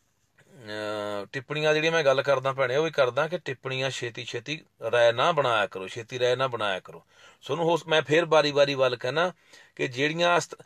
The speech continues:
ਸਾਡੇ 'ਚ ਜੇ ਕੋਈ ਅੱਜ ਦਫਾੜ ਪਾਊਗਾ, ਸਾਡੇ 'ਚ ਜਿਹੜਾ ਇਹ ਬੰਦਾ ਫੁੱਟ ਪਾਉਣ ਵਾਲੀ ਗੱਲ ਕਰਦਾ, ਤਾਂ ਉਹ ਸਮਝ ਲਓ ਸਾਡੇ ਘੋਲ ਦਾ ਦੁਸ਼ਮਣ ਆ। ਉਹ ਸਾਨੂੰ ਹਰਾਉਣਾ ਚਾਹੁੰਦਾ, ਜਿਤਾਉਣਾ ਨਹੀਂ ਚਾਹੁੰਦਾ। ਅੱਜ ਮੈਨੂੰ ਪਤਾ ਇੱਥੇ ਬਹੁਤ ਕੁਛ ਹੁੰਦਾ,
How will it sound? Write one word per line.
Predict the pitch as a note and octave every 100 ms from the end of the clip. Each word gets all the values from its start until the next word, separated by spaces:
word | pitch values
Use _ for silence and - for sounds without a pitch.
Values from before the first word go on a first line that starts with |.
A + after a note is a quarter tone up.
| -
ਸਾਡੇ | - C#3+ D#3 E3
'ਚ |
ਜੇ | D#3+ E3+
ਕੋਈ | E3
ਅੱਜ | F#3
ਦਫਾੜ | F3+ D#3 - C3+ D#3
ਪਾਊਗਾ, | E3+ D3 C#3 A#2+ G2+ - _ _
ਸਾਡੇ | - C#3+ D#3
'ਚ | D#3+
ਜਿਹੜਾ | D#3 E3+ A3+
ਇਹ | G3+
ਬੰਦਾ | F3 F3
ਫੁੱਟ | D3 D3+ D3+
ਪਾਉਣ | D#3+ D#3
ਵਾਲੀ | D#3 D3
ਗੱਲ | C3+ B2+
ਕਰਦਾ, | C3 A2+ G2 E2 _ _ _ _ _ _ -
ਤਾਂ |
ਉਹ | F#3
ਸਮਝ | E3 E3 F3+
ਲਓ | F3+
ਸਾਡੇ | D#3 D#3+ D#3+
ਘੋਲ | F3+ E3+
ਦਾ | B2+ B2
ਦੁਸ਼ਮਣ | A2 G#2+ F#2+ E2
ਆ। | - _ _ _ _ -
ਉਹ |
ਸਾਨੂੰ | E3 D#3+ F3 C3+
ਹਰਾਉਣਾ | C3 C3 C#3+
ਚਾਹੁੰਦਾ, | C3+ C3 D#3
ਜਿਤਾਉਣਾ | D3 A#2 G#2+ G2
ਨਹੀਂ | F2
ਚਾਹੁੰਦਾ। | D#2+ F#2 F2 _ - - - D#3
ਅੱਜ | F#3+ F#3 B2+ -
ਮੈਨੂੰ | D3+ F3 G#3 G#3+
ਪਤਾ | G3 G3
ਇੱਥੇ | G3
ਬਹੁਤ | C#3 C3+ F3+ A3+
ਕੁਛ | - G3+ D3+
ਹੁੰਦਾ, | B2 E2+